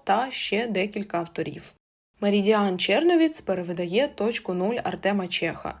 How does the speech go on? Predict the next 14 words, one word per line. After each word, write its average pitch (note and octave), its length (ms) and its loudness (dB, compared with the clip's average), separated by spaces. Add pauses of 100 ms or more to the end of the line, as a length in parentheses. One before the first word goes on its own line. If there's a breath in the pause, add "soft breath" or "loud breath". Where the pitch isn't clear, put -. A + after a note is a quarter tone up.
До A3 140 4
п'ятнадцятого G3 720 -2
червня C#4 420 0
триває F#3+ 380 0
передпродаж F3 600 -4
книжки B3+ 480 -2
за F#3+ 320 0
акційною G3+ 560 0
ціною — E3 500 -6
двісті G3+ 340 -2
п'ятдесят F#3 520 -2
гривень. E3 500 -4
«Точка A#3+ 340 4
нуль» — A#3+ 200 4